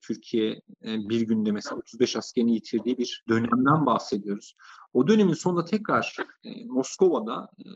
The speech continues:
Putin ve Erdoğan arasında bir görüşme oldu ve benzer maddeler yine kayda alındı. Yine iki taraf altına imza attı. Bana kalırsa tam o dönem çünkü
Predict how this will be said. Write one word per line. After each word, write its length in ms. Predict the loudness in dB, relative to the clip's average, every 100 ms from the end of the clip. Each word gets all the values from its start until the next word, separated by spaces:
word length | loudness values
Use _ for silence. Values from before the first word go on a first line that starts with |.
| -20
Putin 380 | -12 -12 -6 -4
ve 120 | -4 -4
Erdoğan 380 | -4 -2 -2 -2
arasında 320 | -4 -6 -6
bir 60 | 0
görüşme 400 | 0 -2 -4 -4
oldu 180 | -2
ve 200 | -4 -6 -12 _ _ -4 2
benzer 380 | 2 2 0
maddeler 420 | 2 0 -2 -6 -2
yine 260 | -2 -4 _
kayda 380 | -4 -2 -2 -2
alındı. 460 | -4 -4 -6 -6
Yine 280 | -4 -2 -4
iki 220 | -6 -8
taraf 220 | -8 -6 -4
altına 340 | -4 -4 -8
imza 360 | -4 -4 -2 -2
attı. 340 | -4 -14 -18 _ _ _ _
Bana 340 | 0 2 4 2
kalırsa 480 | 2 2 0 -8 -4
tam 240 | -2 2
o 140 | 2 2
dönem 340 | 0 0 -2 -6
çünkü 400 | -8 -6 -10